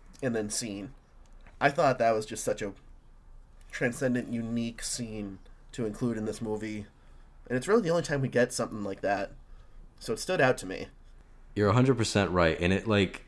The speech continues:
Speaker 2: it put us in the mode of, like, she is in a totally different mindset, in a totally different world right now. And you're absolutely right. The visuals, the sound absolutely reflected that.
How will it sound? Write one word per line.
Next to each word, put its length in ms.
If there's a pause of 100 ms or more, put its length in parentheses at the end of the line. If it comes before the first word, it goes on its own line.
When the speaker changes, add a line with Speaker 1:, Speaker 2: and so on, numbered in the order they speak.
(120)
Speaker 2:
it 240
put 280
us 500 (100)
in 600 (500)
the 120
mode 440
of, 500
like, 240
she 320
is 160
in 80
a 80
totally 540
different 440
mindset, 560
in 100
a 60
totally 420
different 460
world 340
right 280
now. 340 (460)
And 280
you're 120
absolutely 400
right. 240
The 80
visuals, 520
the 100
sound 420 (320)
absolutely 580
reflected 640
that. 280